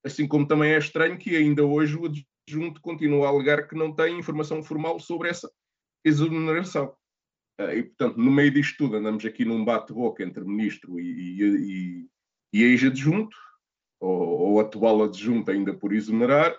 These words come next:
em que, eh, ambos atiram as culpas para o outro lado, o que não é propriamente muito digno, e ainda por cima quando isto se faz na, eh, praticamente na praça pública, não é?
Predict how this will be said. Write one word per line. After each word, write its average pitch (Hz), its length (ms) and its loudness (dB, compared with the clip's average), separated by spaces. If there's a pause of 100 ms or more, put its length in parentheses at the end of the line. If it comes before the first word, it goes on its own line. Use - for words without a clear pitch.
(680)
em 175 200 -2
que, 190 80 -10
eh, 190 920 -8 (480)
ambos 180 460 0
atiram 165 320 -4
as 156 100 -4
culpas - 360 -8
para 175 140 -6
o 170 40 -4
outro 165 220 -4
lado, 127 240 2 (120)
o 80 120 -14
que - 100 -12
não 101 160 -2
é 110 100 4
propriamente 113 560 -2
muito 120 220 0
digno, 143 380 2
e 120 40 -2
ainda 104 140 -4
por - 80 -16
cima 113 240 -6
quando 101 240 -6
isto - 160 -12
se - 120 -20
faz 101 280 -2
na, 92 160 -10 (680)
eh, 87 120 -2
praticamente 104 640 -2
na 101 80 -2
praça - 300 -6
pública, - 340 -18 (100)
não 151 100 -20
é? - 20 -20